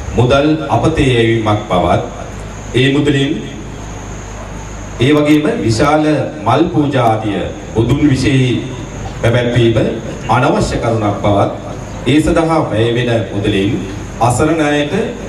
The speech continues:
පිහිටවීම ඊට වඩා වැදගත් වන බවත් සමාජයේ මතයක් පවතිනවා. ගෞරවපූර්වකව මෙය පහදා දෙන ලෙසයි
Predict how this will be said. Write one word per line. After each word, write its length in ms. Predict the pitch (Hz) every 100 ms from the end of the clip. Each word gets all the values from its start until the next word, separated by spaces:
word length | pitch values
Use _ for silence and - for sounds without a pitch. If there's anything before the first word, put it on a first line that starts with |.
| -
පිහිටවීම 720 | 131 131 196 190 120 107 - - - - - -
ඊට 280 | 123 151 175
වඩා 320 | 151 147 147 120 -
වැදගත් 380 | 175 110 113 - - - - - - - - - - -
වන 200 | - 113 127
බවත් 360 | - - - -
සමාජයේ 560 | - - - - - 113
මතයක් 400 | - 110 107 -
පවතිනවා. 500 | 113 110 107 - - - - - - - - - - -
ගෞරවපූර්වකව 840 | 110 123 131 120 110 107 110 110 104 -
මෙය 160 | 110 117
පහදා 420 | - 107 - 127 107
දෙන 200 | 104 98
ලෙසයි 380 | 90 101 101